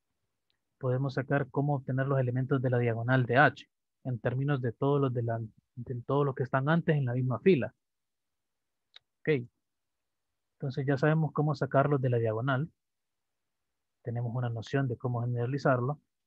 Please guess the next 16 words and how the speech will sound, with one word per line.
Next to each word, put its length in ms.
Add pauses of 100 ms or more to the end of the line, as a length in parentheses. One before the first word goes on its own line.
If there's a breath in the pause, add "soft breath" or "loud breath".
(240)
Ahora 160
nos 160
falta 280
ver 160
cómo 240
generalizar 540
los 220
otros. 380 (3250)
Entonces, 460
en 80
la 80
primera 300
columna 560
es 300
bastante 400
sencillo. 540